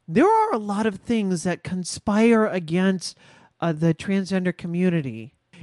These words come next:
in ways that many other people in the L G B T plus community are not as aware of. Because if you are gay or lesbian, you, it comes up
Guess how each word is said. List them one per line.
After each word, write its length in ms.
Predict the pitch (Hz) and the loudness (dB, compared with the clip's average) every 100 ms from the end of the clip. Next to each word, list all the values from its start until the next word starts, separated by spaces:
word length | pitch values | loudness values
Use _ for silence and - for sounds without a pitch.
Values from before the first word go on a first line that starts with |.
| - | -4
in 260 | 233 247 233 | 2 4 6
ways 420 | 226 262 311 247 | 4 4 4 2
that 340 | 220 196 180 - _ _ _ _ - | 2 2 0 -2 _ _ _ _ -10
many 460 | 170 214 240 269 | 0 2 2 0
other 320 | 277 202 208 196 | 0 2 4 2
people 320 | 180 160 151 | 0 -2 -2
in 80 | 143 | -2
the 120 | - | -2
L 140 | 160 | -2
G 140 | 151 160 | -2 -2
B 160 | 156 | -2
T 180 | 151 - | -6 -6
plus 300 | 156 - 139 | -8 -8 -10
community 720 | - 156 143 135 131 123 120 - _ _ - - | -10 -8 -6 -6 -6 -8 -10 -14 _ _ -20 -8
are 140 | 165 165 | -4 2
not 260 | 180 180 | 4 4
as 180 | 180 170 | 4 2
aware 380 | 160 151 151 147 | 0 0 -2 -2
of. 280 | 131 123 143 | -4 -6 -6
Because 580 | 175 - 311 269 160 - _ _ _ | -6 0 4 4 2 -4 _ _ _
if 280 | 233 240 226 | 4 6 6
you 280 | 214 269 339 | 6 8 8
are 300 | 254 202 202 | 4 2 2
gay 240 | 180 202 | 4 6
or 120 | 202 185 | 8 6
lesbian, 640 | 185 160 147 135 123 120 _ _ _ _ _ _ - | 4 2 0 -2 -4 -8 _ _ _ _ _ _ -10
you, 320 | 247 247 349 - | 2 6 6 6
it 180 | 285 285 | 2 6
comes 280 | 427 494 254 | 6 8 6
up 200 | 165 | 4